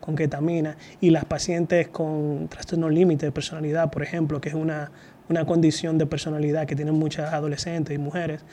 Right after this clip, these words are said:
que han sido muy difícil para los psiquiatras tratar. Y cuando les damos ketamina, mejoran muchísimo la idea suicida. En cambio, muchas depresiones resistentes, como sabemos, la ketamina tiene alrededor del sesenta, setenta por ciento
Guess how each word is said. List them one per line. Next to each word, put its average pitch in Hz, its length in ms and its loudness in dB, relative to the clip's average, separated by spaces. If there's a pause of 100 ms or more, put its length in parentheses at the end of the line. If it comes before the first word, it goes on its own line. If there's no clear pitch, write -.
(360)
que 160 340 4
han 160 140 -2
sido 180 240 4
muy 175 160 4
difícil 170 380 0
para 156 140 -2
los 156 100 -2
psiquiatras 160 540 -4 (260)
tratar. 156 480 2 (280)
Y 180 140 4
cuando 165 320 2
les 156 240 4
damos 185 380 2
ketamina, 160 720 -4
mejoran 160 420 -4
muchísimo 160 480 0
la 151 100 -2
idea 147 140 -2
suicida. 156 500 -2 (320)
En 156 200 2
cambio, 180 340 4
muchas 175 500 0
depresiones 165 540 -2
resistentes, 165 680 -4 (260)
como 156 200 -2
sabemos, 165 400 -4 (220)
la 170 100 4
ketamina 170 360 2
tiene 202 160 2
alrededor 196 260 0
del 185 120 -2
sesenta, 185 520 -2
setenta 170 360 0
por 156 140 -4
ciento 156 340 -4